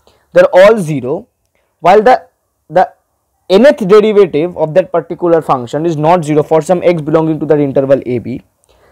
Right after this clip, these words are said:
then we can say about the concavity or the convexity of that particular graph y equals to f x accordingly as the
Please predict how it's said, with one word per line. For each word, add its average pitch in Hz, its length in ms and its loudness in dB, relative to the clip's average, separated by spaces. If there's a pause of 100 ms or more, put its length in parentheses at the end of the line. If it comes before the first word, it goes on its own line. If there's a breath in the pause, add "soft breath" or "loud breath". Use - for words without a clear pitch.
(200)
then 226 380 2
we 196 140 -4
can 220 160 -2
say 220 220 -2
about 202 280 2
the 202 100 -4
concavity 185 640 -2
or 214 160 4
the 214 140 -2
convexity 180 640 -2
of 165 160 0
that 175 180 0
particular 170 520 0
graph 139 360 0
y 131 140 0
equals 135 320 -4
to 143 220 -10
f 123 180 -10
x 143 340 -4 (800)
accordingly 233 680 2
as 214 400 2 (200)
the 170 120 -4